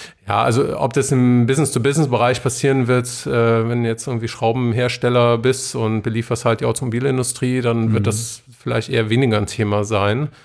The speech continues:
Speaker 2: Mhm.
Speaker 1: Wobei wir natürlich das ganze, äh, Themenfeld Supply Chain, Nachvollziehbarkeit Supply Chain, das wir jetzt im, im Bekleidungsmarkt sehen,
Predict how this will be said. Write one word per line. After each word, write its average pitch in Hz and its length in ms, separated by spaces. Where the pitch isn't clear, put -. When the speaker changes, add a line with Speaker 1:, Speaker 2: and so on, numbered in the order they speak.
Speaker 2:
Mhm. 104 240
Speaker 1:
Wobei 120 240
wir 123 60
natürlich 123 260
das - 340
ganze, 117 1200
äh, - 100
Themenfeld 120 480
Supply 120 360
Chain, 131 440
Nachvollziehbarkeit 117 880
Supply 117 380
Chain, 135 380
das - 180
wir 113 80
jetzt 113 200
im, 110 260
im 113 480
Bekleidungsmarkt 127 760
sehen, 139 420